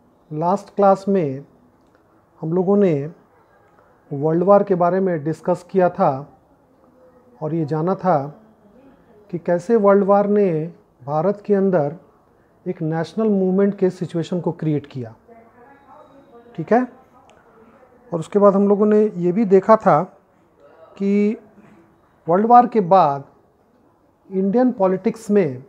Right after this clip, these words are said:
महात्मा गांधी की एंट्री होती है और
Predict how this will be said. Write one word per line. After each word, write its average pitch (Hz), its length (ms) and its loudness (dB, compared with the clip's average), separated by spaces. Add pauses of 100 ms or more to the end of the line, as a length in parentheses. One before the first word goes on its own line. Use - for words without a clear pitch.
(760)
महात्मा 175 340 -4
गांधी 170 340 -2
की 202 240 -4 (100)
एंट्री 165 320 -2
होती 143 380 -2
है 156 300 -4 (1160)
और 220 520 -2